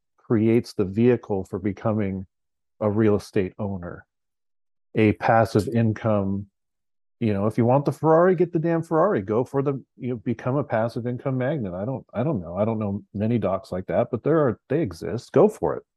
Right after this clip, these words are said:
Or the boat or whatever you got, the fishing boat. You have to understand the flow, and then you have to understand the responsibilities at each level.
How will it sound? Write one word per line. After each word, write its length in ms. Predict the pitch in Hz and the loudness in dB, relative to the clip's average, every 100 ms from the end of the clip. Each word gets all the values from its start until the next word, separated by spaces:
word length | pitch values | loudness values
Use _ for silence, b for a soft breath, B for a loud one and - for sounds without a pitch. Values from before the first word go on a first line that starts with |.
| _ _ _ | _ _ _
Or 140 | - 92 | -4 0
the 80 | 107 | 4
boat 360 | 131 170 - | 6 4 2
or 60 | 95 | -2
whatever 300 | 101 123 131 | 0 2 2
you 80 | 135 | 4
got, 240 | 156 101 | 4 2
the 80 | 98 | -4
fishing 340 | 170 170 113 | -4 -4 -4
boat. 240 | 92 82 - _ B B B B B B B B _ _ _ _ _ _ - - - | -4 -6 -8 _ B B B B B B B B _ _ _ _ _ _ -18 -16 -2
You 160 | 120 123 | 4 4
have 240 | 170 175 | 4 4
to 60 | 185 | 4
understand 420 | 165 143 156 131 | 4 4 4 2
the 60 | 107 | 2
flow, 400 | - 147 156 135 | 2 4 6 6
and 100 | 120 | 4
then 120 | 117 | 0
you 80 | 110 | -2
have 180 | 131 - | -4 -4
to 100 | 117 | -6
understand 580 | 113 110 - 120 110 107 | -4 -4 -4 -2 -2 -2
the 100 | 104 | -2
responsibilities 1300 | 104 - 113 110 110 101 110 107 104 101 95 - _ - | -4 -6 -6 -4 -4 -2 0 0 0 -2 -8 -18 _ -2
at 220 | 110 98 | -2 -2
each 200 | 101 - | -6 -4
level. 400 | 95 80 - - | -4 -4 -8 -18